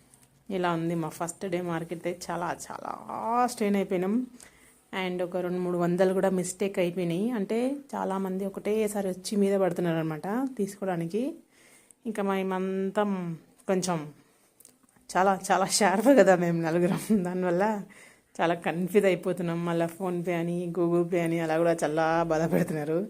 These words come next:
ఇంకా దాని తగ్గట్టుగా హుషారు ఉండాలి, అందరం జాగ్రత్తగా ఉండాలి. ఇంకా చేసే కొద్దీ మనకి, మనమే,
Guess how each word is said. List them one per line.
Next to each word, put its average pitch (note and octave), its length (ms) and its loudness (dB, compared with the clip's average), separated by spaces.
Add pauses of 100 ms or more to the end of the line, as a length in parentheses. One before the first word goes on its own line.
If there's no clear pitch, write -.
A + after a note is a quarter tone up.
(680)
ఇంకా G3+ 140 -2
దాని E3+ 280 -2
తగ్గట్టుగా G#3 640 2
హుషారు G3 540 -2
ఉండాలి, F3 640 -2 (340)
అందరం E3 580 -2 (480)
జాగ్రత్తగా E3 800 -4
ఉండాలి. D#3 640 -4 (640)
ఇంకా G#3+ 200 -2
చేసే F#3+ 200 0
కొద్దీ F#3+ 320 0
మనకి, G3 420 0
మనమే, F#3+ 680 -2